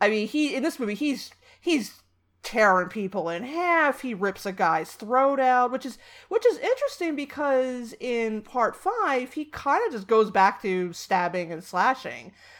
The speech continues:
But in this one, he, he's just, like, feral. He's, he's, he's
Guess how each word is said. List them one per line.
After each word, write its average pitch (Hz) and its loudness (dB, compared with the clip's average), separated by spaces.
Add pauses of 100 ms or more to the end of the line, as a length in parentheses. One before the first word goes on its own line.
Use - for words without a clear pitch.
(160)
But 226 6
in 220 2
this 302 -2
one, 247 0
he, 214 -6
he's 240 -8
just, 202 -10
like, 160 -4 (140)
feral. 220 4
He's, 220 -4
he's, 226 -2
he's 214 -6